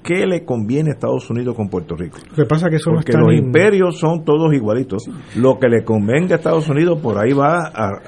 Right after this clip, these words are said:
Speaker 1: a caer
Speaker 2: Eso
Speaker 1: el
Speaker 2: no
Speaker 1: mango.
Speaker 2: es, eso no está ni en discusión, que es un poco lo que
Speaker 1: Ujú.
Speaker 2: contestaría a, a lo que dice Fernando, que sí, todo eso está muy bien, pero eso no lo ve Estados Unidos. La gran tragedia de Puerto Rico, que, que en ciento veintidós años, cuando mandaban un cable o cuando llaman por teléfono o ahora mandan un correo electrónico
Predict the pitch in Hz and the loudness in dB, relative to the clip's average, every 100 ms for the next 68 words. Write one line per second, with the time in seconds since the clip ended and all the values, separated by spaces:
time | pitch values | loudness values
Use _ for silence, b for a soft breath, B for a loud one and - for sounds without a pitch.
0 | - 92 - 104 127 135 170 175 - 82 | -12 -10 -4 0 2 2 2 2 2 -2
1 | 156 175 180 175 - 175 175 170 156 - | -6 -2 0 0 0 0 2 0 -2 -4
2 | 135 - 131 143 139 110 107 117 127 127 | -8 -4 -4 -2 -4 -6 -8 -8 -8 -4
3 | 127 123 123 113 113 113 110 107 107 107 | -4 -2 -2 -2 -6 -8 -8 -8 -8 -6
4 | 123 123 107 95 92 - 101 104 117 117 | -6 -6 -8 -10 -14 -16 -16 -10 -8 -6
5 | 139 139 151 214 254 135 175 190 147 139 | -4 -4 -2 -4 -4 -4 -4 -2 -2 -2
6 | 160 - 156 175 156 220 - B B B | -2 2 4 6 4 2 -8 B B B
7 | - 151 143 - 190 196 190 185 190 170 | 4 6 8 6 6 8 6 6 4 2
8 | 185 - 151 185 139 120 123 160 165 147 | 2 2 0 2 2 2 0 0 2 4
9 | 170 165 151 147 123 135 127 - 147 135 | 6 6 4 2 2 0 0 0 0 -2
10 | - - - - 143 131 143 143 160 156 | -6 -10 -10 -4 0 2 2 2 4 2
11 | 151 147 147 156 160 143 - 120 117 110 | 2 0 0 0 0 -2 -2 -2 -2 -4
12 | 107 110 120 151 156 147 - 156 139 110 | -4 -6 -2 0 2 0 2 2 2 -2
13 | - 120 - 120 110 101 87 - 113 139 | -6 -8 -8 -8 -6 -6 -6 -8 -6 -2
14 | 160 160 156 156 165 160 123 120 113 113 | -2 0 0 0 -2 -2 -4 -6 -4 -4
15 | 131 143 139 147 143 147 151 156 151 143 | -2 -4 -4 -4 -2 -2 0 0 0 -2
16 | 156 147 - | -4 -4 -14